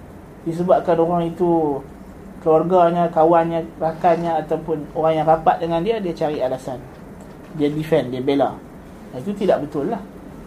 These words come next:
Ha, sepatutnya kita membela orang yang soleh, orang yang baik, yang di-, yang tidak diketahui padanya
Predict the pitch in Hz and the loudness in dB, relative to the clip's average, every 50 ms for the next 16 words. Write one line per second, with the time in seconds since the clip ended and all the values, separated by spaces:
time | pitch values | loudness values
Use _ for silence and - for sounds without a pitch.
0 | - - - - - 175 165 - - 135 139 - 151 - 165 185 190 185 165 - | -18 -18 -18 -18 -16 -16 -16 -12 -10 -10 -8 -6 -6 -6 -6 -6 -6 -6 -4 -2
1 | 208 214 202 185 170 165 160 160 180 208 220 208 180 170 170 156 147 139 139 143 | 0 2 2 2 4 4 4 4 6 6 4 4 4 2 2 2 2 0 -2 -6
2 | 147 - - 170 185 190 185 185 - - - - - - - - - - - - | -6 0 2 2 4 4 2 0 -4 -10 -16 -18 -18 -18 -18 -18 -18 -18 -18 -12
3 | - 156 151 147 143 139 135 135 143 151 190 202 196 - - - - 160 147 143 | -4 -2 0 0 0 0 -2 2 4 4 4 4 2 0 -6 -10 -12 -10 -8 -8
4 | 143 143 139 143 143 139 143 - 175 180 190 - - 165 160 160 165 - - 170 | -6 -6 -6 -6 -8 -8 -8 -6 0 0 2 2 2 0 -4 -4 -2 2 2 2
5 | 165 180 190 180 160 - 160 160 165 156 151 160 180 202 214 | 2 2 2 0 2 2 4 4 4 4 4 2 0 -2 -2